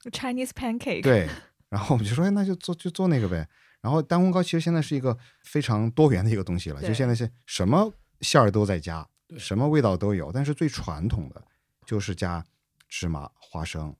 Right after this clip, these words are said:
Speaker 2: 辣椒这些东西，所以我们这次就加了芝麻、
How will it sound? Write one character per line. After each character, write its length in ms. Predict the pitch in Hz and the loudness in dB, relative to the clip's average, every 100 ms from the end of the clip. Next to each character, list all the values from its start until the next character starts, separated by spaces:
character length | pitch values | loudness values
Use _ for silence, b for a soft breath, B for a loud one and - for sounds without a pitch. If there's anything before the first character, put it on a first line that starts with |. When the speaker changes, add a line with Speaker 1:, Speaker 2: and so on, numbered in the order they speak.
| - | -10
Speaker 2:
辣 140 | 82 | -8
椒 300 | 80 78 73 | -8 -8 -10
这 100 | 78 | -12
些 80 | 73 | -14
东 160 | 67 69 | -14 -18
西， 140 | - - _ _ | -20 -20 _ _
所 160 | - 101 | -10 -6
以 20 | |
我 60 | 92 | -4
们 80 | 78 | -4
这 160 | 95 | -4
次 140 | - 85 | -6 -8
就 260 | 82 78 - _ _ | -8 -10 -14 _ _
加 180 | - 92 | -10 -8
了 200 | 85 76 - | -6 -8 -12
芝 180 | - 87 | -8 -6
麻、 300 | 80 69 | -6 -8